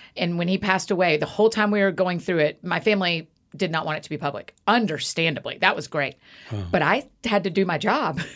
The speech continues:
Speaker 2: Wow.
Speaker 1: And so I was getting on social media and recording podcasts and doing everything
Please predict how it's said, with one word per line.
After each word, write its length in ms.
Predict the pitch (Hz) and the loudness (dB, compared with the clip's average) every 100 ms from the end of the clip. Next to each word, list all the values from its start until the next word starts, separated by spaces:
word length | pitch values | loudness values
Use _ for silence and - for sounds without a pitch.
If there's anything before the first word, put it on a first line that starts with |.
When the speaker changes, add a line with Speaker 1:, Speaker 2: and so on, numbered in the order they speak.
| - | -10
Speaker 2:
Wow. 580 | 90 85 95 95 92 92 90 | -4 0 0 0 0 0 4
Speaker 1:
And 420 | 208 202 196 180 | 6 8 6 0
so 400 | - 294 208 208 - | -2 4 6 6 6
I 160 | 208 | 6
was 220 | 254 233 | 6 2
getting 260 | 196 214 226 | 6 6 6
on 260 | 220 202 196 - | 4 2 -2 -4
social 320 | - 214 220 | 0 2 4
media 440 | 214 285 240 220 214 - | 2 4 4 4 2 -2
and 180 | 185 175 | -2 -2
recording 360 | 165 185 208 | 2 4 4
podcasts 560 | 220 262 277 208 202 - | 4 2 4 2 2 0
and 100 | 170 | -2
doing 220 | 185 196 | 0 2
everything 540 | 240 269 220 180 180 | 2 0 0 -2 -4